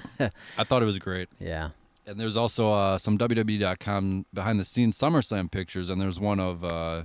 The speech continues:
Speaker 2: uh, Brock giving Triple H the fist bump before going out there. I thought that was cool.
Speaker 1: Ooh.
Speaker 2: And then there's also Heyman, like, doing a head-to-head kinda stare down with, uh, Goldberg, kinda like him pumping him up 'cause Heyman's a fan of Goldberg also.
Speaker 1: Right.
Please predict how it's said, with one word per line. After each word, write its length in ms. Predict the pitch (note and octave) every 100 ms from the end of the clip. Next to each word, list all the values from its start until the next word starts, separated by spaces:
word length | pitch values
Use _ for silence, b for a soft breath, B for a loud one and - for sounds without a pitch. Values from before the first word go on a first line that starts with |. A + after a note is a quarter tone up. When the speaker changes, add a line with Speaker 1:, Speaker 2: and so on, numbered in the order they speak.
| - B B B B B
Speaker 2:
uh, 240 | F2+ F2 E2+
Brock 340 | G#2+ A2 A2+
giving 260 | A2 G2 F#2+
Triple 280 | B2+ A#2+ A#2
H 140 | A#2
the 80 | G2+
fist 340 | - A2 -
bump 200 | F#2+ F#2+
before 300 | F#2 - F#2
going 240 | F#2 G2+ A2
out 180 | E2 -
there. 180 | D#2+
I 60 | F2+
thought 200 | F2 D#2+
that 120 | E2
was 140 | D#2+ E2
cool. 260 | F2 F2+
Speaker 1:
Ooh. 400 | C2+ D#2 A#2 D#2 - -
Speaker 2:
And 80 | G2
then 80 | G#2
there's 140 | G2+
also 320 | G#2 - G2+
Heyman, 640 | F#2 C#3 D#3+ A#2+ G2+ G2 - -
like, 320 | G2 F2+ E2
doing 240 | A2 G#2 G2
a 40 |
head-to-head 600 | F#2 A#2 G#2 G2 A2+ G2
kinda 480 | F2 G#2 F#2 F2 F2+ -
stare 340 | - - A2 G#2
down 260 | F#2 F2+
with, 360 | F2 E2 - -
uh, 300 | F2 E2 E2+ - F#2
Goldberg, 540 | A2+ A2 G2 F2+ F2
kinda 240 | - F#2+ F2+
like 180 | E2+ -
him 220 | G2 F2+
pumping 320 | F#2 E2 E2+
him 180 | A2+ G#2
up 180 | F2+ -
'cause 180 | E2+
Heyman's 280 | G2 F2+ E2
a 60 | F2
fan 240 | F2+ E2
of 80 | F2
Goldberg 320 | G2+ F#2 F2
also. 420 | G#2 G2 G#2 F#2+ F2+
Speaker 1:
Right. 300 | G2+ F#2+